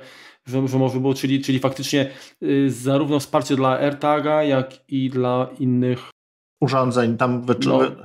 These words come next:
Speaker 1: urządzeń, tak, czy tych, tych lokal-, tych właśnie nie, nie lokalizatorów, tylko właściwie jak to, jak to je, kurczę, określić, bo lokalizator to jest aplikacja.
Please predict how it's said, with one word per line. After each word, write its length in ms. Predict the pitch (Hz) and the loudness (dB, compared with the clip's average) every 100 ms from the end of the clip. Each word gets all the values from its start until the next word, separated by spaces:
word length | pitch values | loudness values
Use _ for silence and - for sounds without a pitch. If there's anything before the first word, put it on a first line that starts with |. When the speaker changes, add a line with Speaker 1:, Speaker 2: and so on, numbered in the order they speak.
| - | -8
Speaker 1:
urządzeń, 440 | 139 131 131 135 | 0 2 4 2
tak, 120 | 123 | 2
czy 120 | - 131 | -2 -2
tych, 180 | 131 | 0
tych 140 | - 139 | 0 2
lokal-, 380 | 135 147 147 - 127 - | 2 2 -2 -4 -10 -4
tych 140 | 151 - - _ | -4 -4 -12 _
właśnie 240 | - 135 135 | -4 2 2
nie, 60 | 143 | 4
nie 140 | 143 | 4
lokalizatorów, 500 | 139 127 120 151 160 | 2 2 2 0 0
tylko 260 | 139 135 123 | -2 0 -2
właściwie 360 | - - 120 131 | -4 -4 -2 -2
jak 100 | - | -4
to, 240 | 139 143 - _ _ _ | -8 -8 -10 _ _ _
jak 160 | 143 139 | -4 -2
to 140 | 139 | 0
je, 220 | 131 131 | 2 0
kurczę, 400 | 127 131 - 135 | -4 -8 -4 -2
określić, 440 | 131 - 143 - 139 | -2 -2 -4 -4 0
bo 80 | 139 | 2
lokalizator 300 | 135 135 170 | 2 2 2
to 60 | |
jest 140 | 143 151 | 2 2
aplikacja. 580 | 139 - 143 - 107 | 0 2 0 0 -8